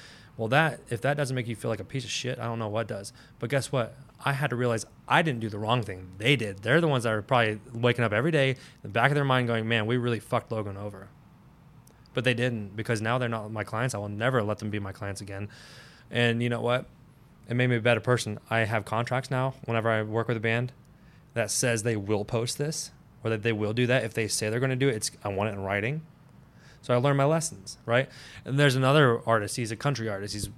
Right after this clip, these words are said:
<laughs> really good. I like to listen to him too. I hate that I like to listen to him because, you know, we, we, there's this, it, it's crazy. And I know some of you are gonna listen, you're gonna know exactly who I'm talking about, and that's cool. You know, don't hate him for this.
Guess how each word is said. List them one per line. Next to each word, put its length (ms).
<laughs> 260
really 280
good. 240
I 100
like 320
to 120
listen 280
to 100
him 100
too. 180
I 80
hate 260
that 140
I 80
like 200
to 80
listen 260
to 120
him 80
because, 300
you 100
know, 140
we, 120
we, 400
there's 200
this, 160
it, 180
it's 380
crazy. 340
And 100
I 80
know 140
some 140
of 40
you 60
are 40
gonna 120
listen, 200
you're 120
gonna 120
know 100
exactly 340
who 60
I'm 80
talking 240
about, 140
and 80
that's 160
cool. 320
You 80
know, 100
don't 260
hate 160
him 100
for 200
this. 260